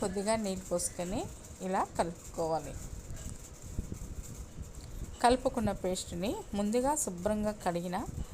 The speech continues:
చేప ముక్కలను దీంట్లో వేసి, మొత్తం ప్రతి, ప్రతి ముక్కకి ఇలా పట్టించాలండి.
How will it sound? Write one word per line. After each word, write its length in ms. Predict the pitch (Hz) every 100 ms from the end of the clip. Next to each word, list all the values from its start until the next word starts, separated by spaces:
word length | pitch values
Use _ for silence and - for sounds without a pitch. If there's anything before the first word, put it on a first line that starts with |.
| - - - 170 202
చేప 260 | 175 - 208
ముక్కలను 400 | 185 185 175 190 320 220
దీంట్లో 320 | 185 180 185 170
వేసి, 340 | 170 - 247 320 - - - - - 214
మొత్తం 320 | 208 - 254 - - - - - - - - - - - - - - - - 208 185
ప్రతి, 300 | 190 185 208 - - -
ప్రతి 240 | 214 208 254 220
ముక్కకి 340 | 214 208 233
ఇలా 160 | 180 208 - - -
పట్టించాలండి. 840 | 196 - 180 - 175 165 165 233